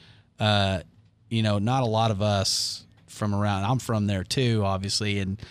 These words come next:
we don't go to the Big Texan to eat the seventy-two ounce steak, really. But,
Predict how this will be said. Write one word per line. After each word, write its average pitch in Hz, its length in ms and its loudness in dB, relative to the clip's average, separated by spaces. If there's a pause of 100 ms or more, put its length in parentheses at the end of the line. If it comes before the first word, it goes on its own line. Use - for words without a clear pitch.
(340)
we 139 100 2
don't 131 220 0
go 113 140 2
to 104 80 0
the 95 60 -4
Big 92 240 -2
Texan - 360 -4
to 101 60 -6
eat 95 120 -8
the - 40 -8
seventy-two - 540 -6
ounce - 180 -6
steak, - 420 -6
really. - 400 -10 (220)
But, 117 460 2